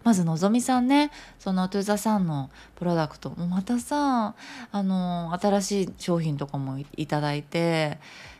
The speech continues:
「えー」みたいな、「これもいいね、これもいいね」って空想を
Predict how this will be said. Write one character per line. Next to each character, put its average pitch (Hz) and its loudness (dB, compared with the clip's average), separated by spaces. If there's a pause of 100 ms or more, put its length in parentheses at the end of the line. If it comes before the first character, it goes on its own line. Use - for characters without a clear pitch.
(100)
「え 311 4
ー」 370 4
み 330 -4
た 233 4
い 214 2
な、 208 0
「こ 240 0
れ 262 2
も 269 2
い 294 0
い 277 0
ね、 226 2
こ 208 -4
れ 214 0
も 214 0
い 226 0
い 214 0
ね」 190 0
っ - -2
て 165 -2
空 180 0
想 175 0
を 170 -2